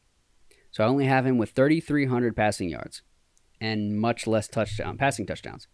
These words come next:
only twenty-two. And he also, comparatively with the interceptions,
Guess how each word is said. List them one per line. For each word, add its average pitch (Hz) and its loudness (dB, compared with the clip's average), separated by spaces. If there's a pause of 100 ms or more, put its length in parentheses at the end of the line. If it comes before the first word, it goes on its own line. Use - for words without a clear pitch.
(120)
only 123 0
twenty-two. 123 0 (960)
And 117 -2
he 113 0
also, 117 2
comparatively 131 2
with 113 2
the 110 2
interceptions, 107 0